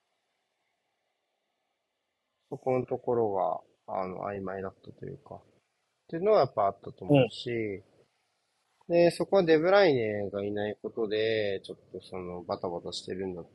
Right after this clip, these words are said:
Speaker 1: たとしたら、まあ、ベルナルド中央に移すっていうのは、まあ、そういうテンポの調整役というか、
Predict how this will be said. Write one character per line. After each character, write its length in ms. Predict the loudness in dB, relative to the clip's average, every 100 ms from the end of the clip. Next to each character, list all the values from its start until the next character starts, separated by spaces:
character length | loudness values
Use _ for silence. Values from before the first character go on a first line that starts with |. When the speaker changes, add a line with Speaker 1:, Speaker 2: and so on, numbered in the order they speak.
| _
Speaker 1:
た 80 | -20
と 100 | -10
し 140 | -4
た 100 | 2
ら、 540 | 8 12 12 12 8 0 _ -20 _ _ _ _ 0
ま 80 |
あ、 20 | 8
ベ 160 | 8
ル 100 | 8
ナ 140 | 6 4
ル 80 |
ド 120 | 2 -6
中 260 | -6 -4
央 60 | -2
に 140 | -4
移 60 | -8
す 160 | -14 -14
っ 20 |
て 80 | -8
い 40 | -2
う 20 |
の 100 | 4
は、 400 | 6 6 4 -2 -10
ま 60 | -10
あ、 20 |
そ 220 | -4 -2
う 60 | 0
い 440 | 0 -2 -2 -4
う 120 | -6 -10
テ 120 | -10
ン 60 | -8
ポ 120 | -8
の 80 | -8
調 200 | -10 -12
整 140 | -10
役 180 | -10 -10 _
と 80 | -14
い 80 | -14
う 20 |
か、 260 | -12 -14